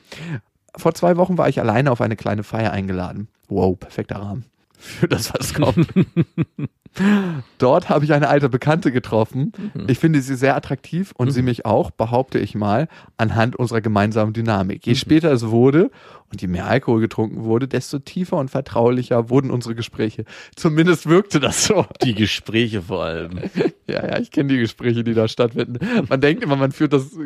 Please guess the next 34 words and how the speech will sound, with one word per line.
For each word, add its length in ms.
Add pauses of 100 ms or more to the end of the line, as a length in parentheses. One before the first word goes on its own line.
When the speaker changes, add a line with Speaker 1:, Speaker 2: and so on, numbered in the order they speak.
(140)
Speaker 1:
großartigste 640
Gespräch 380
der 160
Welt, 220
aber 180
wenn 80
man 160
sich 140
am 80
nächsten 300
Tag 220 (220)
nüchtern 420
mal 100
angucken 460
würde, 220
was 140
da 100
gesagt 480
wurde, 360 (200)
ist 160
es 120
was 180
ganz 180
anderes. 400 (400)
Irgendwann 460
wurde 180
daraus 400
ein 160
handfester 480
Flirt 360
und 120
wir 140
fühlten 320
uns 400